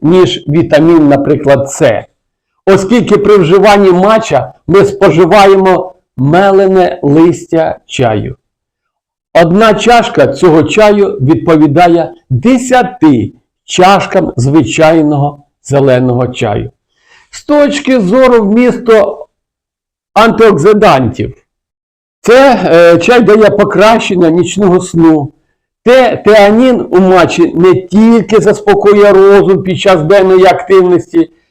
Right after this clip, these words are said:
а й сприяє покращенню якісті, якості нічного сну. Він допомагає розслабитись та швидше заснути, забезпечити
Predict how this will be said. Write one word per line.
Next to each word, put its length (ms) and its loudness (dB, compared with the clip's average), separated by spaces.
а 100 0
й 60 0
сприяє 580 2
покращенню 1080 0
якісті, 840 -2
якості 760 -2
нічного 800 -2
сну. 440 -4
Він 220 2
допомагає 840 0
розслабитись 960 -2
та 160 0
швидше 560 -2
заснути, 760 -4
забезпечити 1200 0